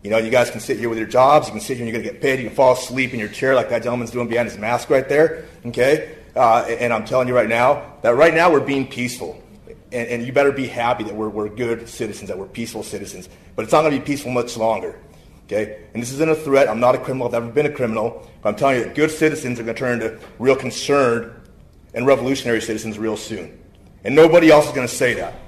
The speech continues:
I'm probably the only person that has the balls to say what I'm saying right now. That we're building, we're organizing, and we'll work with law enforcement or without law enforcement. But you won't stop us when time comes, because our families are starving.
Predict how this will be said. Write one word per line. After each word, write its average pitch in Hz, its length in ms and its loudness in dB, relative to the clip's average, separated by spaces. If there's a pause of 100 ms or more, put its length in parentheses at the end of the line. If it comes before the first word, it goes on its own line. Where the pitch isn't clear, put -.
I'm 123 100 0
probably 147 180 6
the 131 140 6
only 160 160 4
person 160 420 4
that 127 100 2
has 135 200 4
the 143 60 -2
balls 131 360 4
to - 60 -8
say 123 120 0
what 123 100 2
I'm 120 100 -4
saying 123 200 -4
right 113 160 -2
now. 98 280 -6 (920)
That 117 80 -4
we're 147 120 6
building, 147 380 6
we're 143 140 6
organizing, 143 840 4 (640)
and 117 100 0
we'll 147 160 6
work - 440 6
with 160 160 4
law 139 200 6
enforcement 131 400 0
or 127 60 0
without 135 300 4
law 107 180 0
enforcement. - 420 -12 (460)
But 120 80 -2
you 135 100 2
won't 170 200 6
stop 156 360 6
us 120 200 -2
when 120 160 -4
time 135 260 0
comes, 120 340 0
because 113 280 -4
our 135 180 6
families 139 460 0
are 110 60 -10
starving. 117 540 2